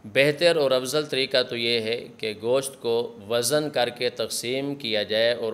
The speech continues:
उससे पहले इसको इस्तेमाल ना किया जाए। हाँ, अलबत्ता तमाम शुरका मौजूद हों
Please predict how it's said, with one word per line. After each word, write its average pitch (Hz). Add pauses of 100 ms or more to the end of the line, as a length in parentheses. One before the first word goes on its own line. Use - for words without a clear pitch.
उससे 117
पहले 117
इसको 110
इस्तेमाल 107
ना 104
किया 87
जाए। 85 (680)
हाँ, 131
अलबत्ता 107 (800)
तमाम 135
शुरका 123
मौजूद 110
हों 123